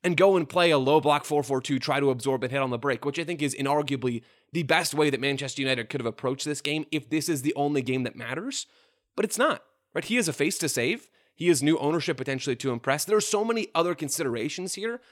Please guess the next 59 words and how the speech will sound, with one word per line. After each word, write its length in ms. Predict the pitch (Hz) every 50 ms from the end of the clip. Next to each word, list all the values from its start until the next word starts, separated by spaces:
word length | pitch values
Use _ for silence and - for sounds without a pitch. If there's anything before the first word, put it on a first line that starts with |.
| _ _ _ _ _ _ _
I 60 | - 165
don't 180 | 202 233 185
think 160 | - - -
Ten 100 | 185 175
Hag 180 | 156 160 160 139
did 160 | 135 151 127
well 240 | 120 120 135 151 160
in 60 | 156
this 160 | 151 156 -
game. 160 | - 160 151 113
I 60 | 160
don't 160 | 185 214 208
think 160 | 175 156 135 131
he's 140 | 139 120
done 100 | 139 135
a 60 | 139 127
very 160 | 139 139 131
good 140 | 131 139 -
job 140 | 139 135
with 120 | 139 135 120
Manchester 400 | 131 131 131 - 139 - - 143
United 200 | 131 135 139 135
at 60 | 123
all, 320 | 147 180 190 117 - - _
honestly. 580 | - 165 202 185 127 - - 98 95 117 165 - _ _ _ _ _ _ _ -
But 180 | 170 - -
he 160 | - - 196 214
is 120 | 214 165
in 100 | 196 170
a 60 | 143
tough 260 | - - 143 131 -
spot 260 | - - 120 104 - - _ _ _
because 460 | 143 123 - 147 139 127 120 - - - -
of 300 | 127 123 120 113 104 107
the 80 | 127 117
lack 280 | 117 127 127 139 -
of 100 | 135 113
player 220 | - 135 123 120 110
quality, 360 | - 131 120 120 120 120 120
the 80 | 107
ownership, 360 | - 120 120 117 - - 104 -
all 120 | 127 135
these 160 | 135 127 120
other 120 | 123 117 101
issues 300 | 117 117 - 120 110 107
that 60 | 113
we've 120 | 101 101
already 180 | 117 113 113 110
talked 260 | - 127 139 - 175
about. 260 | 170 175 185 - - - - - - _ _ _ _ _ _
Manchester 380 | 165 214 208 220 214 - 190
United, 320 | 190 180 175 170 175 160 - _ -
not 180 | 151 156 151
good. 220 | - 160 151 139 127
Man 160 | 135 139 139
City, 360 | - 156 147 135 127 123 - -
very, 240 | - 120 120 117 113
very 200 | 101 87 - -
good. 220 | - - - -